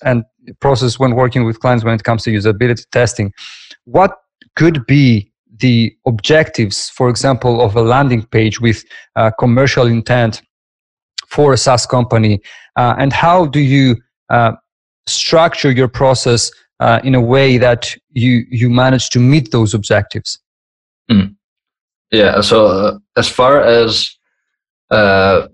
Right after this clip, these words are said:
Speaker 2: kind of ways to get useful data, I would say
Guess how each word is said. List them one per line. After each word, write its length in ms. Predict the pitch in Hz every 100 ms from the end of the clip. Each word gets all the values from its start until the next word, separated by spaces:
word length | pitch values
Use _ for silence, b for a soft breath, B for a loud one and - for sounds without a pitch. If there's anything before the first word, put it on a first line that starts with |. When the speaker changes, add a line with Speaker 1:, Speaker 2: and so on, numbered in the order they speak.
| -
Speaker 2:
kind 140 | 123
of 220 | 120 117 -
ways 540 | 117 120 123 127 -
to 120 | 120
get 380 | 104 117 110 87
useful 420 | 120 120 - 110
data, 640 | 101 110 131 127 151 151 -
I 120 | 110
would 300 | 107 107 101
say 680 | - - 104 104 104 101 101